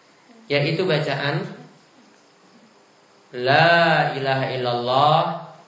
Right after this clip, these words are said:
wahdahu la syarikalah. La ilaha illallah wahdahu la syarikalah.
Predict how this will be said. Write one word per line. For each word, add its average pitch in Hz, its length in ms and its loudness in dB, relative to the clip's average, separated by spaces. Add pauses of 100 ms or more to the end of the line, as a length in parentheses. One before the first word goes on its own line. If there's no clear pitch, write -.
(2250)
wahdahu 151 640 0
la 131 160 -2
syarikalah. 147 960 -2 (4000)
La 156 320 4
ilaha 131 160 -4
illallah 127 640 2 (1040)
wahdahu 139 720 0
la 127 80 -2
syarikalah. 127 960 -2